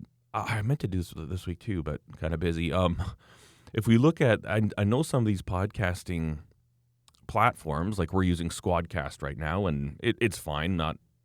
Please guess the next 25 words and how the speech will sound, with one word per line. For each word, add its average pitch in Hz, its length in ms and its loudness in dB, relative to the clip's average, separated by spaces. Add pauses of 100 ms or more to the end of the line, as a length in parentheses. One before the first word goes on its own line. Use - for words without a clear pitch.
don't 87 160 -4
love 78 280 0
it, - 140 -4
don't 85 200 -6
hate 82 240 -4
it, 76 180 -6 (440)
but, 82 180 0
um, 78 400 2 (400)
some 160 380 2
of 82 160 2
'em 82 160 0
have 82 180 -2
mobile 92 320 4
support, 69 420 -6 (520)
and 90 120 2
that 117 140 4
would 127 120 -2
be, 92 180 4
that'd 104 220 0
be - 100 0
a - 20 0
nice 82 240 0
setup 85 260 -2
for 76 120 -8
you, 92 380 0